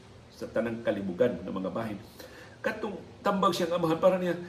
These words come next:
"Misplace man imong tambaga mo, pag pagsugod ako trabaho, unsa ti, unsa man ang iyang mga gipanulti ko, kagamay ra niya akong pwesto." Until one day, nakarealize siya, sakto ang iyang amahan.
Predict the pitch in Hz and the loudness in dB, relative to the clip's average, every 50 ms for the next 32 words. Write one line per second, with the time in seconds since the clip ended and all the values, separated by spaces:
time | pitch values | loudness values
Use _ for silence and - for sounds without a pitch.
0 | - - - - - - - - 320 311 - - 190 - - 101 92 - - - | -12 -10 -8 -8 -8 -4 -2 0 0 0 0 -2 -2 -2 -2 -2 -4 -4 -6 -6
1 | 92 90 - 104 117 123 - - - - - 117 - - 104 - - 135 120 120 | -2 0 0 2 2 2 0 0 -2 -2 -4 -4 -4 -6 -6 -4 -2 -2 0 0
2 | 117 113 117 104 - 117 113 123 147 185 190 180 - 175 180 180 175 - - - | -2 -2 -2 -2 -2 0 0 0 -2 -2 -4 -6 -6 -4 -4 -6 -6 -6 -10 -14
3 | - - - - 254 - - 320 247 180 180 170 165 156 156 156 151 143 143 139 | -14 -12 -6 -6 -4 -2 -2 -2 -2 0 2 2 2 4 6 6 6 6 4 4
4 | 131 127 120 120 127 131 139 143 139 147 131 156 156 - - - - - - - | 4 2 2 2 2 0 0 2 0 -2 0 0 0 -2 -2 -8 -12 -14 4 6
5 | 165 160 147 170 180 202 196 185 165 170 160 165 156 147 - 139 131 - 143 123 | 6 8 8 6 6 6 4 4 4 4 4 2 0 0 0 -2 -2 -2 -2 -4
6 | - - - 240 240 - - - - - - - - - - - - - - - | -2 -4 -4 -6 -6 -8 -12 -16 -20 -20 -20 -20 -20 -20 -20 -20 -20 -20 -20 -20
7 | - - - - - - - - - - - - - - - - - - - 143 | -20 -20 -20 -20 -20 -20 -20 -20 -20 -20 -20 -20 -20 -20 -20 -20 -12 -8 -8 -4
8 | 143 - 139 123 123 127 127 120 - 101 87 90 - - 113 127 123 135 127 120 | 0 0 4 6 6 4 4 2 -2 -2 -4 -6 -6 -4 -4 -4 0 0 2 2
9 | 120 117 113 117 113 113 - 117 104 98 - - - - - - - - - 139 | 2 2 2 2 0 0 -2 -2 -2 -2 -4 -10 -16 -18 -20 -18 -12 -8 -8 -8
10 | - - - - 131 123 113 113 107 104 - 101 98 110 117 | -8 -6 -4 -2 -2 0 0 -2 -4 -4 -4 -4 -4 -6 -6